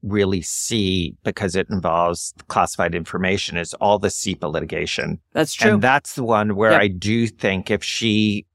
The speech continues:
Speaker 1: messes that up the way she has messed these other things up, this little vignette is a perfect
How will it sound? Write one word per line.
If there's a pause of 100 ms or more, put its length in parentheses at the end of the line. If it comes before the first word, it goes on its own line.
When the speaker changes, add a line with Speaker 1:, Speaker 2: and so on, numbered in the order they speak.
Speaker 1:
messes
that
up
the
way
she
has
messed
these
other
things
up, (440)
this
little
vignette (680)
is
a
perfect